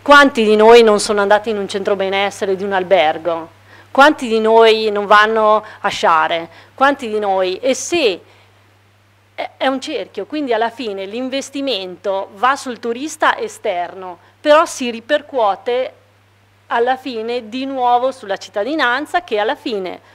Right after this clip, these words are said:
volente o nolente, esce di più a cena, compra una maglia in più, compra una borsa in più, tutti più contenti, tutti spendono di più.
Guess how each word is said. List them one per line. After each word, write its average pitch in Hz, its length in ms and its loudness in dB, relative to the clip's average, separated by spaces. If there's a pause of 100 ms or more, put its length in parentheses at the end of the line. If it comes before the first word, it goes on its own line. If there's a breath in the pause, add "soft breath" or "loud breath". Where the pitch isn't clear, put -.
(200 soft breath)
volente 240 400 2
o 247 40 0
nolente, 294 480 -4
esce 190 200 -12
di 180 100 -18
più 240 160 -8
a 285 60 -8
cena, 247 480 -8
compra 214 320 -6
una 185 120 -8
maglia 175 220 -6
in 262 120 -4
più, 262 260 -4
compra 190 300 -8
una 175 100 -10
borsa 185 280 -14
in 254 100 -14
più, 226 240 -16
tutti 285 260 -16
più 226 120 -16
contenti, 240 640 -8
tutti 208 240 -18
spendono 185 400 -12
di 156 100 -18
più. 196 180 -12